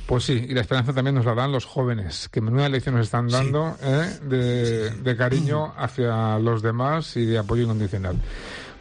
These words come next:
Speaker 1: Pues, eh, don Fernando Ramón Casas, don Arturo,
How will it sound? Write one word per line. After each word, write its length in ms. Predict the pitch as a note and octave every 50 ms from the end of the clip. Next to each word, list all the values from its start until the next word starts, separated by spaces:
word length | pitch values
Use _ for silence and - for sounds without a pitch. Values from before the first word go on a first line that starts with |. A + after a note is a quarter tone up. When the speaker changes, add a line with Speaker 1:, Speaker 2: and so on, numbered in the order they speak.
| -
Speaker 1:
Pues, 260 | - - A#2 A2+ G2 -
eh, 100 | A#2 A2
don 240 | G2+ B2 B2 A#2+ G#2
Fernando 640 | - C3 A2+ A2 B2+ C3+ C3+ C3+ C3 C3+ C3 B2+ B2
Ramón 300 | A2+ A#2 A2 A2+ A2 G2
Casas, 260 | A2+ A2+ - C#3+ B2
don 140 | A2 A#2 A2
Arturo, 540 | G#2 F#2+ - - G#2+ G#2+ G#2 G#2 G#2 G#2+